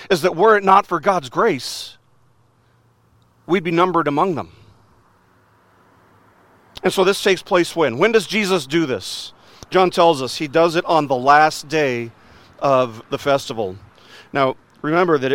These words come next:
it would end on, uh, end with a Sabbath, uh, but this didn't actually fall on the last day of the week, as the Jewish Sabbath did. Rather, it fell on the day after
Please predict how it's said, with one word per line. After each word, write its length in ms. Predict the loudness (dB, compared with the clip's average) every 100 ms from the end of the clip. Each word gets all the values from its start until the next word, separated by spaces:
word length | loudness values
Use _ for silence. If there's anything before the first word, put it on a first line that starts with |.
| -2
it 100 | -2
would 200 | -2 -4
end 380 | -2 0 0 -4
on, 520 | -2 0 0 -2 -6 -12 _ _
uh, 200 | -4 -2 0
end 200 | -2 -2
with 300 | -2 -2 -2
a 80 | -6
Sabbath, 600 | -2 0 0 -2 -10 -20 -20 -6
uh, 100 | -2
but 140 | -2 -2
this 180 | -4 -2
didn't 200 | -2 0
actually 300 | -2 -4 -6
fall 360 | 2 4 4
on 240 | 2 -2 0
the 100 | 0
last 380 | 2 0 -2
day 260 | -4 -4 -4
of 240 | -4 -6
the 80 | -6
week, 380 | -6 -2 -2 -6 -20 -10 -4
as 180 | -4
the 100 | -4
Jewish 380 | -6 0 0 0
Sabbath 320 | -2 -2 -2
did. 180 | -6 -4
Rather, 220 | 0 0
it 120 | 0 0
fell 260 | 0 0
on 160 | 0 -2
the 80 | -4
day 320 | -2 -2 -2
after 680 | -2 -2 -4 -8 -8 -8